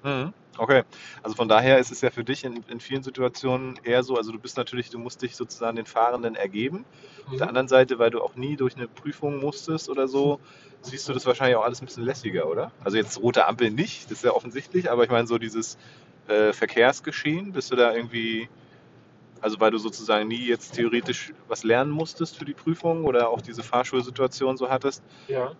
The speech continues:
Speaker 1: meinst du, du bist da der entspannterer Mitfahrer, als wenn Leute jetzt sozusagen einen Führerschein haben? Oder denkst du, du bist schon auch ziemlich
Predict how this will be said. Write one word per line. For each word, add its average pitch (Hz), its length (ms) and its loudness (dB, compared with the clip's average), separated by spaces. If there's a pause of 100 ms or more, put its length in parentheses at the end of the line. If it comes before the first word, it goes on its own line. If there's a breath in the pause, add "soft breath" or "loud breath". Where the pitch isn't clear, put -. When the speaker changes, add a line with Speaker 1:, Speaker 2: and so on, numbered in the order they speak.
Speaker 1:
meinst 120 180 0
du, 117 40 -4
du 113 40 -6
bist 120 220 -2
da 113 100 8
der 104 240 4
entspannterer 170 720 2
Mitfahrer, 175 560 0
als 127 260 -2
wenn 135 300 -8
Leute 127 320 4
jetzt 123 220 0
sozusagen 117 380 -6
einen 117 100 -10
Führerschein 117 440 -4
haben? 143 360 0
Oder 123 340 6
denkst 120 240 -2
du, 120 60 -4
du 113 80 -6
bist - 180 -14
schon 117 160 0
auch - 440 -4
ziemlich 113 500 -6